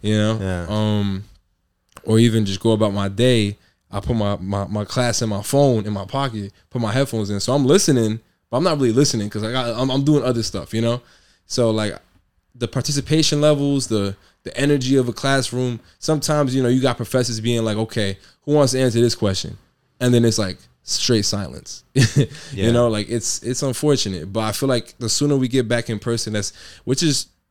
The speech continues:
Speaker 1: I'm, I'm in no rush, you know? <laughs> I'm in no rush, but I feel like if next year, next fall, we incorporate more in-person classes, it's gonna bring a better energy to the campus. But it's really next spring that's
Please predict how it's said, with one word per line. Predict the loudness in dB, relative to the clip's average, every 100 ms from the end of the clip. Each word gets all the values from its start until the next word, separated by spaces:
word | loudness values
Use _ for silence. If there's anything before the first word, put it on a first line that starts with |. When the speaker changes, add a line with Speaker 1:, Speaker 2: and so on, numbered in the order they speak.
| -8
Speaker 1:
I'm, | -2 -2
I'm | 0 2
in | 2 2
no | 0
rush, | 0 -2 -4 -8 -10 _ -2
you | 2
know? | 4 4
<laughs> | 2 6
I'm | 6 6 2
in |
no | 2 2
rush, | 2 0 -2
but | -8 -2 4 4 4 -4 _ _ _ _ _ _ _ _ _ _
I | -10
feel | -4 -2
like | -2 -2
if | -6 -6 -12 -18
next | -10 -8 -4 -6 -6 -10
year, | -4 0 2 0
next | -2 -4
fall, | -4 -2 0
we | -2
incorporate | -4 0 -2 0 -4 -2
more | -6 -8 -10
in-person | -10 -6 -4 -4 -4
classes, | -4 -4 -2 -4 -8 -12 -20 -20 -8
it's | -6 0
gonna | 2 2
bring | 2 2
a |
better | 2 4 2
energy | 2 2 2 -2
to | -4
the | -4
campus. | -2 -4 -4 -6 -8 -14 _ _ _
But | -8 0
it's | 0
really | 2 2 2
next | 2 0
spring | -2 0 0 0 0
that's | -2 -2 -4 -10